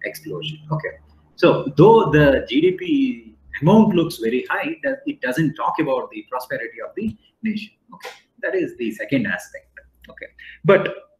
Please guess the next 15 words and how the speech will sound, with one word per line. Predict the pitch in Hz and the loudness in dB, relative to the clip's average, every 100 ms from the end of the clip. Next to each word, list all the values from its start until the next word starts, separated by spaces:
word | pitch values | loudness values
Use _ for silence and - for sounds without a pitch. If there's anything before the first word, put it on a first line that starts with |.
| _ _ _ _ _ _ - | _ _ _ _ _ _ -6
the | 123 - | -4 0
interesting | 165 208 254 - 240 226 214 | 2 4 4 4 4 4 2
point, | 151 151 135 151 - | 0 0 -2 -6 -10
what | 127 131 - - | -10 -10 -10 -4
I | 143 220 | 2 4
want | 208 196 180 | 4 2 2
you | 170 156 | 0 0
to | 156 135 - _ - | 0 -2 -6 _ -6
take | 135 143 143 | -4 -4 -6
from | 135 120 107 | -8 -6 -4
this, | 139 156 - 113 | -4 -4 -8 -10
uh, | 104 | -10
survey | 101 - 117 139 123 | -10 -6 0 2 2
is | 101 - | 0 -4
that | 123 117 | -4 -4